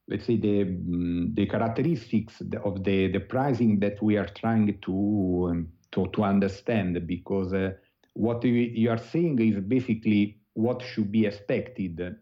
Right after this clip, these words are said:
meaning, uh, there are different, uh, regions,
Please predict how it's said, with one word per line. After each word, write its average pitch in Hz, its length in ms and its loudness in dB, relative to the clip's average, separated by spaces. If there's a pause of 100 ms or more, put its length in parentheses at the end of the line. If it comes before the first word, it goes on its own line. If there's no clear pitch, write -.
meaning, 104 440 4
uh, 98 100 0 (340)
there 107 260 2
are 110 380 0 (180)
different, 123 640 0
uh, 107 140 0 (240)
regions, 139 720 0